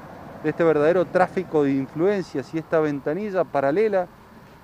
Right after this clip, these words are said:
que existía para acceder a la vacuna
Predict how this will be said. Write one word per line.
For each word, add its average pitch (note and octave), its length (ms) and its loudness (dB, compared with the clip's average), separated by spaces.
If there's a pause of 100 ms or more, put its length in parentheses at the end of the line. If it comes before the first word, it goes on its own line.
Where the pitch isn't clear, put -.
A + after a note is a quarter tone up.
que D3 60 -4
existía G3 560 -2
para C#3+ 200 0
acceder F#3 500 -2
a E3 80 2
la D3+ 120 0
vacuna F#3 600 -4